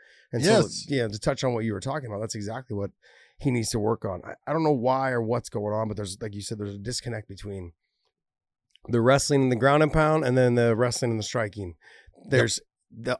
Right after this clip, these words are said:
Speaker 1: the way he sets up his shots also, he shoots from so far away because he's such a good wrestler, he can get it. You
Speaker 2: Yeah.
Speaker 1: know, and he has to, I think he had to shoot last night from being far away because his opponent was so long.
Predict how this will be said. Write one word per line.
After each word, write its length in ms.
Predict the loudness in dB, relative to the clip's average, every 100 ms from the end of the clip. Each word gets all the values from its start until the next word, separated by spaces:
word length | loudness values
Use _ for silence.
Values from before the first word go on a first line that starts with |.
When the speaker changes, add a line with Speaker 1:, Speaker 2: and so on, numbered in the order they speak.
| -6
Speaker 1:
the 140 | 0 4
way 140 | 4
he 140 | 4 2
sets 280 | 0 0
up 140 | -2 0
his 100 | -2
shots 360 | 2 0 0 0
also, 460 | -2 -2 -4 -6 -10 _ _ _
he 100 | -6
shoots 300 | -2 -2 -2
from 160 | -6
so 180 | -2 -2
far 220 | 0 0
away 240 | 2 2 0
because 320 | -2 -2 -2
he's 100 | -2
such 140 | -4
a 60 | -2
good 140 | -2
wrestler, 320 | 0 0 0 -2
he 80 |
can 140 | 0 0
get 180 | 0 -4
it. 160 | -6 _ _ _ _ _ -2
You 80 | 0
Speaker 2:
Yeah. 20 |
Speaker 1:
know, 200 | 0 0
and 120 | -2
he 80 | 0
has 320 | 2 2 0
to, 160 | -2 -2
I 20 |
think 140 | -2 -4
he 100 | -2
had 220 | 0 0
to 60 |
shoot 260 | 0 -4 -4
last 260 | -4 -4 -4
night 160 | -6 -6
from 120 | -12
being 180 | -8 -8
far 180 | -6 -6
away 220 | -6 -8
because 420 | -8 -10 -10 -12 -12
his 140 | -12
opponent 280 | -6 -6 -6
was 100 | -8
so 140 | -8 -8
long. 380 | -6 -8 -10